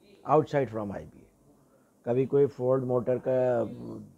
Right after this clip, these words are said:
कोई executive आ जाता है, वो इसका director बन जाता है, कभी कोई economist आ जाता है, वो इसका director बन जाता है। तो वहाँ पे बहुत different variety के leaders आते हैं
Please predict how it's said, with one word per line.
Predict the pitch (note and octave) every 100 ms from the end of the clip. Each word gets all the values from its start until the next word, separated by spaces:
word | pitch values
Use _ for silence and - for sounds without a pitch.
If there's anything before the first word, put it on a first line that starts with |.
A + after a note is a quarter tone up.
| - -
कोई | B2 A#2
executive | G2+ C3 - C3+ B2
आ |
जाता | A#2 A#2 G2+
है, | A#2
वो | G#2 A2+
इसका | A2 - A#2
director | A2 G#2+ G2+ A2+
बन | G#2+ G#2+
जाता | G#2+ G2+ - G2+
है, | G2 - - - - - -
कभी | A#2+
कोई | B2 B2+
economist | A2+ C3+ A2 B2 B2 B2+
आ | A#2
जाता | A2+ G2 A2+
है, |
वो | F#2 A#2+
इसका | B2 -
director | A2+ A2 G#2+ -
बन | B2+ G#2+ G#2+
जाता | G#2+ G2+ A2
है। | G#2 _ _ _ _ -
तो | -
वहाँ | B2 A2+ C3+ F3
पे | D3+
बहुत | D#3 A2+ C#3 - _ _ A#2+ A#2+
different | C3 - - F#3 G3 A3
variety | F3 B2+ A#2+ G#2 A#2+
के | G#2 C3+
leaders | C3 A2+ G#2 A2 G#2+
आते | G2 - G#2+
हैं | A2+ D3